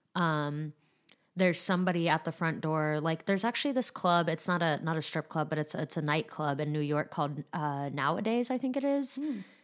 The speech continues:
Speaker 1: And when you get there, um, they t-, they take people from the line in, in groups of, like, ten or something, and you get lectured by someone.
Speaker 2: That's so
Speaker 1: Basically,
Speaker 2: funny.
Speaker 1: they're like, "Okay, you can't,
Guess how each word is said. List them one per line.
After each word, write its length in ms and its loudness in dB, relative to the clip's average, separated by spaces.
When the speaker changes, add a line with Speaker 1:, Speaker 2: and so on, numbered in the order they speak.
Speaker 1:
And 500 4
when 120 6
you 80 4
get 280 2
there, 440 4
um, 380 4
they 220 2
t-, 200 -4
they 140 2
take 240 -2
people 200 0
from 140 0
the 100 2
line 420 4
in, 360 -2
in 220 -2
groups 340 -2
of, 80 -2
like, 220 0
ten 320 -2
or 80 -2
something, 640 -4
and 320 -2
you 100 0
get 220 2
lectured 440 0
by 140 -2
someone. 600 -6
Speaker 2:
That's 200 -10
so 80 2
Speaker 1:
Basically, 340 2
Speaker 2:
funny. 120 2
Speaker 1:
they're 180 4
like, 260 2
"Okay, 360 4
you 140 2
can't, 440 2